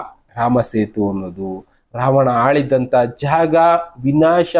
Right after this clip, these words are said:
ಆಗಿ, ರಾಮಾಯಣ ಆಗಾದ ಮೇಲೆ ವಿನಾಶ ಆಗಿ ಆ ಖಂಡ ಪೂರ್ತಿ ಸಮುದ್ರದಲ್ಲಿ ಮುಳುಗೋಯ್ತು. ಅದನ್ನೇ ಎಷ್ಟೋ ಪ್ರೋಗ್ರಾಮ್ಗಳಲ್ಲಿ ನಾವು ಡಿಸ್ಕಸ್ ಮಾಡಿದೀವಿ. ಶ್ರೀಲಂಕಾ ಬಿಟ್ಟು ಮುಂದೆ ಅಂದ್ರೆ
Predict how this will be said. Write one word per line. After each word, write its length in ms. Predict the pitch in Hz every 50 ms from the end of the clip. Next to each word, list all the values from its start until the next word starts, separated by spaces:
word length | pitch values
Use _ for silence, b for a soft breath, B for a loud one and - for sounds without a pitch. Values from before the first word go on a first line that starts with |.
| 143 - - -
ಆಗಿ, 580 | 123 120 120 117 110 113 123 127 120 107 101
ರಾಮಾಯಣ 580 | 101 95 98 120 127 127 127 123 120 120 120 120
ಆಗಾದ 800 | 120 117 113 117 117 117 120 120 113 120 110 113 110 110 113 107
ಮೇಲೆ 220 | 107 107 107 110 107
ವಿನಾಶ 480 | 101 117 123 135 139 135 131 - -
ಆಗಿ 300 | 120 113 113 113 120 131
ಆ 100 | 127 117
ಖಂಡ 360 | 120 - - 120 135 156 160 160 156 151
ಪೂರ್ತಿ 480 | 151 - - 127 127 120 123 - 196 b b b b b b -
ಸಮುದ್ರದಲ್ಲಿ 800 | - - 156 156 160 147 139 135 131 123 120 113 117 123 135
ಮುಳುಗೋಯ್ತು. 1000 | 127 110 104 107 107 104 107 107 104 95 - - 104 101 98 95 92 92 _ _ _ _ _ -
ಅದನ್ನೇ 480 | 110 117 139 147 147 135 131 135 135
ಎಷ್ಟೋ 360 | 131 113 107 - - - 143 135
ಪ್ರೋಗ್ರಾಮ್ಗಳಲ್ಲಿ 640 | 139 131 123 120 123 123 120 117 120 117 117 113 104
ನಾವು 200 | 101 113 127 139
ಡಿಸ್ಕಸ್ 460 | 135 120 117 - - 117 110 - -
ಮಾಡಿದೀವಿ. 560 | 110 107 110 107 101 104 104 101 107 107 104 -
ಶ್ರೀಲಂಕಾ 640 | - - 131 143 151 147 143 139 135 - 131 127
ಬಿಟ್ಟು 340 | 117 117 131 127 - - 127
ಮುಂದೆ 400 | 113 110 117 117 113 110 110 110
ಅಂದ್ರೆ 560 | 107 107 113 120 131 165 - - - - _